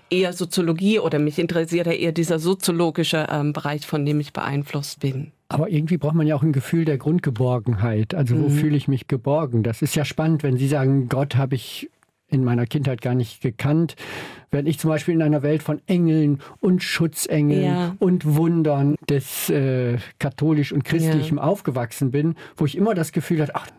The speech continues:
Speaker 2: das ist ja märchenhaft,
Speaker 1: Ja.
Speaker 2: magisch, toll." Also da falle ich immer in ein Netz hinein. Es kann mir eigentlich gar nichts passieren, weil ich bin ja eigentlich schon erlöst. Ich bin
Speaker 1: Ja.
Speaker 2: ja doch frei durch den Glauben.
Speaker 1: Ja.
Speaker 2: Also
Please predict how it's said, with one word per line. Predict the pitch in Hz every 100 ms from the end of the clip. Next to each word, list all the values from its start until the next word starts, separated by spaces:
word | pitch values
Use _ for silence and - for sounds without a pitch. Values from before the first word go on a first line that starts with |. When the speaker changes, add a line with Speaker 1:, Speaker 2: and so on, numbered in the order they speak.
| _
Speaker 2:
das | -
ist | -
ja | 104
märchenhaft, | 117 147 - 117 117 165
Speaker 1:
Ja. | 156 160 160
Speaker 2:
magisch, | 135 143 135 131 -
toll." | 156 196 131
Also | 123 120
da | 123 120
falle | - 156 143
ich | 180
immer | 160 151
in | 143 139
ein | 139 135
Netz | 156 160
hinein. | 160 156 151 147 143 - - - - - -
Es | -
kann | 135
mir | 151
eigentlich | 147 135
gar | 151 156
nichts | 151 -
passieren, | 147 233 226
weil | 127
ich | 117
bin | 147
ja | 139
eigentlich | 147 143
schon | 170
erlöst. | 170 170 226 -
Ich | 143
bin | 190 156
Speaker 1:
Ja. | 147
Speaker 2:
ja |
doch | 139 156 - - - - - - -
frei | - - 196 196
durch | 180 170 -
den | 170
Glauben. | 175 196 202 175 113
Speaker 1:
Ja. | 127
Speaker 2:
Also | 139 123 127